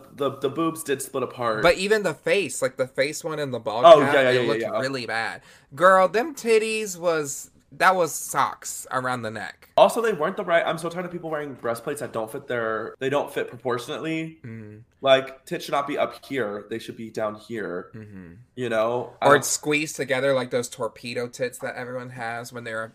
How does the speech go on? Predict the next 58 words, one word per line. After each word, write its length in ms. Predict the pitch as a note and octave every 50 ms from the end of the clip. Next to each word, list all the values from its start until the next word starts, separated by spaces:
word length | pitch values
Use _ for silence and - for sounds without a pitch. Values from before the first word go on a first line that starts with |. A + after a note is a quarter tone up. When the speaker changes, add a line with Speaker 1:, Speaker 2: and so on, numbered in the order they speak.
| _ -
Speaker 2:
a, 100 | A#2 A2+
a 40 | G#2+ - _ _ -
baby 240 | - A#2 A#2 A#2+ A#2
drag 280 | A2+ A#2 G#2+ G#2+ A2
queen. 420 | - - A#2+ A2+ A#2 A#2 A#2+ B2 C3 _ _ _ _ _ _ _ _ _ _ -
Do 80 | - C#3+
you 20 |
know 80 | D3+ D#3
Speaker 1:
Yeah, 60 | G3
Speaker 2:
what 20 | G#3
I'm 60 | D3+
Speaker 1:
so 80 | A#2 D3 C#3
Speaker 2:
talking 80 | C3+ D#3+
Speaker 1:
I 40 |
was 60 | D#3+ D#3
like, 160 | D3 C#3+ D3
Speaker 2:
about? 40 | D3
Speaker 1:
"What 120 | E3 D#3+ E3
are 80 | D#3 B2+
you," 140 | A#2+ A2 - - - - - _ _ _ - -
yeah, 200 | D3+ F3 E3+ D3+
I 40 | B2+
was 100 | C3 C#3+
like, 140 | D3 A#2+ B2
"What 120 | D#3+ -
are 80 | - D3+
you 140 | C3 B2 A#2
doing?" 520 | A#2 C3+ D#3 C#3+ B2 G#2 F#2+ F#2+ F2+ - -
That 140 | D#3 D3 D#3+
one 100 | F#3 F3
was 120 | E3+ -
one 120 | D3+ D#3+ D3+
that 100 | A#2+ A#2+
was 80 | C#3 B2+
just, 240 | B2 - - - - _ _ _ -
but 160 | C3 D3+ C#3
other 120 | D#3 E3+
than 80 | F3 E3
that, 140 | D3 B2+ A#2+
everyone 260 | C3+ C#3 C#3+ C#3+ C3+
kind 200 | - C3+ C3 C3
of 120 | B2 B2
looked, 180 | A#2 B2+ - - -
I 60 | B2+
mean, 100 | C#3+ C#3
I 60 | A#2+
liked 220 | D3 C#3 D#3 D3+
Hoso's 360 | - D3+ C3+ C3+ - C#3+ C#3 C3+
interpretation. 640 | C3+ C3 C#3 B2+ C3 C3+ C3+ C3 C3 - C#3 C3 -
I 100 | - B2
liked 320 | A#2+ A#2+ B2 C3+ - - -
that 140 | C3+ A#2+
they 120 | - C3 B2
didn't 240 | A#2+ B2 A#2+ A#2+ A#2+
just 180 | A#2+ A#2 -
go 120 | A#2 A2 A2
with, 100 | A#2 A2
like, 280 | G#2+ G#2 G2 - -